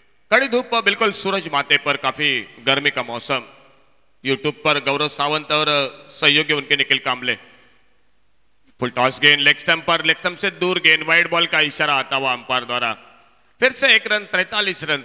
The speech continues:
फ़ोर्टी थ्री loss of two wicket, fifth over in progress, तैंतालीस रन दो wicket के नुकसान पे।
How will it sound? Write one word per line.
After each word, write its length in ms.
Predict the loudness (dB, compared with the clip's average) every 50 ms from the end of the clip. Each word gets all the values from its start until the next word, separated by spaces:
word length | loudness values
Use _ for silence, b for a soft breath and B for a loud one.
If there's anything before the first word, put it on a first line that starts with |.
| -6 -4
फ़ोर्टी 260 | -4 -4 -4 -6 -6
थ्री 160 | -4 -2 0
loss 220 | 0 0 0 -2
of 180 | -4 -6 -4 -4
two 100 | -4 -4
wicket, 300 | -2 -2 0 -2 -2 -2 -4 -10
fifth 240 | -10 -6 _ -2
over 140 | 0 2 2
in 160 | 0 0 -2
progress, 440 | -4 -6 -6 -6 -6 -8 -10 -6 -2 -2
तैंतालीस 460 | -2 0 0 -2 -2 -2 -2 -2 -2
रन 160 | -4 -2 0
दो 120 | 0 -2
wicket 320 | 0 0 0 0 0 0 0
के 80 | -4
नुकसान 400 | -6 -6 -8 -10 -6 -6 -6 -6 -4 -2
पे। 160 | -2 -2